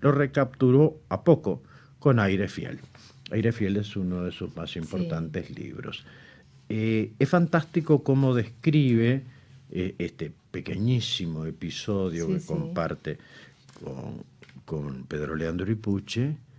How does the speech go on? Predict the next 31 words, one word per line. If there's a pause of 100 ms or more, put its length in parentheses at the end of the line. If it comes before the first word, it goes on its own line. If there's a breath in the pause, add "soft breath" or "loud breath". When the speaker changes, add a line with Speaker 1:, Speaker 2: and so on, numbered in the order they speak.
(440 soft breath)
Speaker 1:
en
el
que (360)
está
presente
la
preocupación
constante (460 soft breath)
para
capturar
ese
verso
que
lo
matrerea,
o
sea
que
se
le
escapa
al
monte
Speaker 2:
Claro. (180)
Speaker 1:
y
no
lo
puede
capturar,
¿verdad?
Speaker 2:
Ujú.